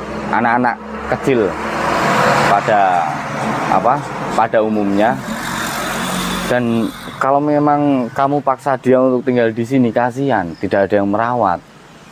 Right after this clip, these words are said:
Kehujanan, bahkan rumahnya pun tidak layak. Iya, cuman hanya itu. Ya. Baik. Silahkan jika ingin kembali ke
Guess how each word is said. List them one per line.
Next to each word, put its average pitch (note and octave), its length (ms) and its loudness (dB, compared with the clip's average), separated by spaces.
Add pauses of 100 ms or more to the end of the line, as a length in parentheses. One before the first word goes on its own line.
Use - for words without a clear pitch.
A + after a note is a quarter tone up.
(300)
Kehujanan, G#2+ 840 0
bahkan A2 300 0
rumahnya A2+ 480 2
pun C3 100 0
tidak G#2+ 260 0
layak. G2+ 380 -2 (3000)
Iya, D3 280 6
cuman A#2+ 240 -2
hanya B2 240 0
itu. C3 280 -6 (2250)
Ya. G2 240 -2 (1500)
Baik. D#2+ 240 0 (2000)
Silahkan A#2 440 0
jika F#2+ 240 2
ingin F#2+ 320 2
kembali F2 440 2
ke D2+ 320 0